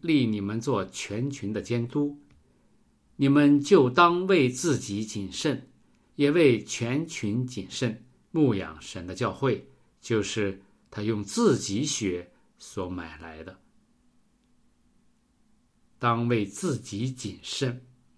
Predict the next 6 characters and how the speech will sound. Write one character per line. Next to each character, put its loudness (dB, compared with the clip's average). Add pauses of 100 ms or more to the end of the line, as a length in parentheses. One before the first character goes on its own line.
(180)
也 0
为 0
全 -2
群 -12
谨 -18
慎。 -14